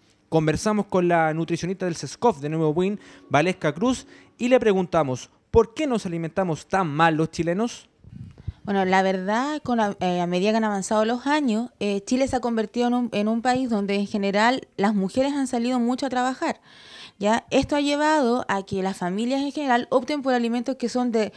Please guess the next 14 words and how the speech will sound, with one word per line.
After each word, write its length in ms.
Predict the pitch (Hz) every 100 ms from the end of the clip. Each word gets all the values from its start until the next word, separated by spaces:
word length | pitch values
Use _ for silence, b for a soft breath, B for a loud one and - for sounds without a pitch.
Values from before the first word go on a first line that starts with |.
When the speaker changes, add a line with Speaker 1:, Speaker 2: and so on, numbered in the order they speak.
| B B
Speaker 2:
fácil 340 | - 196 214 240
acceso, 720 | 247 - 233 226 214 226 220
que 100 | 175
son 220 | 170 165
rápidos 400 | 202 208 233 233
de 100 | 233
consumir, 580 | 240 240 277 254 226 247 B B B
¿ya? 320 | 214 214 247 -
Eh, 160 | 214 202
que 100 | 202
en 60 |
general 600 | 214 220 202 214 254 302 -
uno 240 | 240 247
busca 500 | 247 262 - 285 277